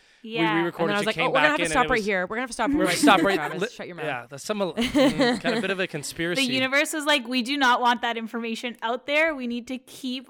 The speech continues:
Speaker 1: our,
Speaker 3: Yeah.
Speaker 1: like, image the same."
Speaker 3: No,
Speaker 1: You know what
Speaker 3: well,
Speaker 1: I'm saying?
Speaker 3: what we were saying was, is that for a
Speaker 1: Mm-hmm.
Speaker 3: very long time, because we've been friends for so long, we came up in middle school together. We had, like, a lot of drunk nights in,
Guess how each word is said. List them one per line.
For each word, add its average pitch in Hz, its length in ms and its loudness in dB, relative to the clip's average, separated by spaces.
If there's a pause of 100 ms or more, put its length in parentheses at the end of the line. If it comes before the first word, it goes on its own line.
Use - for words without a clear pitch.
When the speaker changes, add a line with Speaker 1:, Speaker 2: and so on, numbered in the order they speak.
(120)
Speaker 1:
our, 226 580 -2
Speaker 3:
Yeah. 156 220 -4
Speaker 1:
like, - 220 -8
image 240 500 -6
the 220 240 -6
same." 190 600 -12
Speaker 3:
No, 180 260 -2
Speaker 1:
You 247 60 -2
know 262 60 -4
what 269 80 -2
Speaker 3:
well, 220 80 4
Speaker 1:
I'm 202 60 -2
saying? 285 260 -6 (100)
Speaker 3:
what 190 200 -4
we 214 80 2
were 208 140 0
saying 220 360 -4
was, 165 400 -2
is 151 180 -8
that 147 460 -6 (260)
for 208 100 -2
a 175 80 0
Speaker 1:
Mm-hmm. 156 60 -6
Speaker 3:
very 190 220 0
long 160 220 -4
time, 156 160 -8
because 156 180 -6
we've 160 100 -8
been 151 120 -12
friends 147 240 -8
for 156 100 -8
so 147 200 -6
long, 151 360 -8
we 147 100 -8
came 143 200 -12
up 135 100 -12
in 143 120 -12
middle 185 200 -6
school 185 240 -10
together. 170 760 -4
We 165 100 -6
had, 151 240 -6
like, 147 140 -8
a 143 40 -4
lot 143 140 -6
of 135 100 -6
drunk 139 300 -10
nights 143 220 -8
in, 135 480 -12